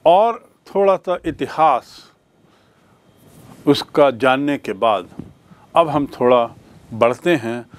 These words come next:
उन लोगों के बारे में जानने के लिए जिन्होंने रोमन सभ्यता, रोमन साम्राज्य, रोमन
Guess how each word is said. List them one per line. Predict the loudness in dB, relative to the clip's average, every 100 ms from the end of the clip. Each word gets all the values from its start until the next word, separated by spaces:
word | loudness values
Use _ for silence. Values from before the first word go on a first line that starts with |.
| _ _ 0
उन | 2 4
लोगों | 2 2 -2
के | -2
बारे | -2 -2 -2
में | -4 -8
जानने | -6 -6 -8 -10
के | -8
लिए | -6 -4 -4
जिन्होंने | -4 -2 0 2 0 0 -2 -4 -8 _ _ _
रोमन | -2 2 2 2 0 -2
सभ्यता, | -4 -6 -4 -4 -2 2 4 2
रोमन | 0 -4 -4 -6
साम्राज्य, | -4 -4 -2 0 0 0 -4
रोमन | -4 -4 -4 -6